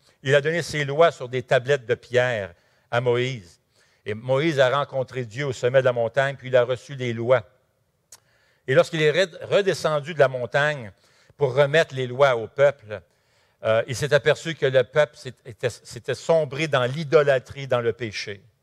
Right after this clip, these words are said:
Et il a brisé les tablettes. Euh, et ce fut comme ça dans tout l'Ancien Testament. Euh,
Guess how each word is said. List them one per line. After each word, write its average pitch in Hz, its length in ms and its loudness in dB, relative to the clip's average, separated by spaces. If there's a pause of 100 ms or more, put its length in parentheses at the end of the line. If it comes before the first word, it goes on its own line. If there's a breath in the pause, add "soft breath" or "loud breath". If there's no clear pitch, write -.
Et 117 80 -12
il 123 100 -2
a 135 60 6
brisé 139 420 -6
les 113 100 -6
tablettes. 98 560 -8 (720)
Euh, 107 260 0 (300)
et 131 60 -6
ce 151 160 0
fut 185 300 -6 (220)
comme 165 160 4
ça 202 200 0
dans 160 160 -2
tout 190 120 -14
l'Ancien 156 300 0
Testament. 110 540 -6 (680)
Euh, 117 320 0